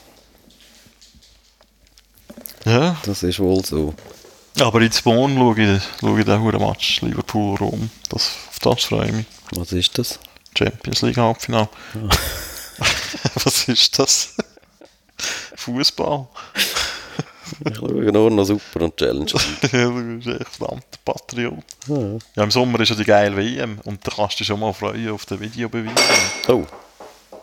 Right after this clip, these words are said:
Speaker 2: Hoppala.
Speaker 1: Was hast du?
Speaker 2: Hm, ich glaube, ich muss mal schauen, wie, wie teuer eigentlich eine Saisonkarte vom S C Kriens ist.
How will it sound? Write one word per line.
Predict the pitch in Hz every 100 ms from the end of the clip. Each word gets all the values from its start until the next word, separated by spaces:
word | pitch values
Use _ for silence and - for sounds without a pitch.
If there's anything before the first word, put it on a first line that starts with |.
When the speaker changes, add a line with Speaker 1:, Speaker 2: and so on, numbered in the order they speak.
| - - - - - - - -
Speaker 2:
Hoppala. | 95 - - 120 85 82 - - - - - -
Speaker 1:
Was | -
hast | 131 123 - - - - - -
du? | 170
Speaker 2:
Hm, | 104 76 90 - -
ich | - -
glaube, | 78 -
ich | - - - - - - - - -
muss | 90 73
mal | 73
schauen, | 73 71 78 78
wie, | 78 80 85 -
wie | - -
teuer | 78 82 78
eigentlich | 80 82 87
eine | 85 - - _ _ - - - -
Saisonkarte | - 82 - 85 87 85 87 _ 92
vom | 90 87
S | 90 -
C | - 92
Kriens | 85 85 98 101
ist. | -